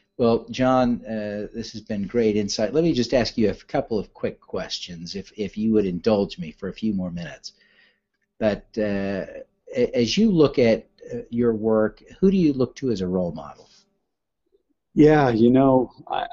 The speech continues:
Speaker 2: I really, when I, when I look at role models and people I admire, I, I don't tend to look for grand personalities. I actually think about the thousands of people who are out there um,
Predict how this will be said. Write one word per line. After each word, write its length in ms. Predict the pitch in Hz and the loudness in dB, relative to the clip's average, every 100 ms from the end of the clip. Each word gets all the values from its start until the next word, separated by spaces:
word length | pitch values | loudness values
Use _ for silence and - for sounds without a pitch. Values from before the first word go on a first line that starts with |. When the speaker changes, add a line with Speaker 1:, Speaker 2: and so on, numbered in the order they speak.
| - | -6
Speaker 2:
I 220 | - 147 | 0 4
really, 420 | 160 165 143 120 | 6 8 8 6
when 220 | 104 117 120 | 4 2 2
I, 100 | 127 | 2
when 160 | 123 | -2
I 80 | 123 | 0
look 220 | 139 139 | 0 0
at 200 | 110 104 | -2 -2
role 180 | 107 113 | -2 0
models 440 | 113 110 107 101 | 2 0 0 -4
and 160 | 101 95 | -6 -8
people 320 | 113 - 101 | -10 -6 -4
I 120 | 92 | -2
admire, 640 | 92 90 95 101 101 90 87 | -2 0 0 2 2 0 -4
I, 360 | 87 90 82 - - - | -8 -8 -8 -10 -12 -4
I 100 | 107 | 0
don't 320 | 107 127 131 - | 2 2 0 -2
tend 220 | 120 110 | 0 2
to 80 | 107 | 4
look 240 | 107 - _ _ | 4 2 _ _
for 100 | - | -8
grand 380 | 92 104 113 107 | 0 4 4 4
personalities. 680 | 117 107 90 95 104 95 87 | 2 0 0 0 2 2 2
I 180 | 101 120 | 2 4
actually 280 | 127 - 98 | 2 0 -4
think 240 | 104 98 | -4 -6
about 380 | 95 92 92 - | -2 0 0 -4
the 100 | - - | -10 -4
thousands 380 | 92 101 95 90 | 0 2 0 -4
of 120 | - - | -10 -16
people 280 | - - - | -16 -14 -10
who 60 | 95 | -2
are 100 | 95 | 2
out 220 | 101 - | 2 2
there 320 | 90 85 82 _ _ _ _ - | 0 0 -4 _ _ _ _ -4
um, 340 | 90 82 | 0 0